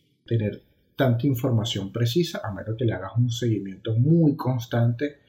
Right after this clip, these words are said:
al criadero al que quieras comprarle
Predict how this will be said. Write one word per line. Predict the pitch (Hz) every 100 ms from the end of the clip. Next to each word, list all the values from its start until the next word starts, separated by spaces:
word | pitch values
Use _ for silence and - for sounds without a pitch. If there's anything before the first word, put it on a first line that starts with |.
| _ _ _ _ -
al | 101 110 131
criadero | 123 104 95 90 92 101
al | 110
que | -
quieras | - 92 87 98 110 - _ _ _
comprarle | - 92 - 98 95 98 92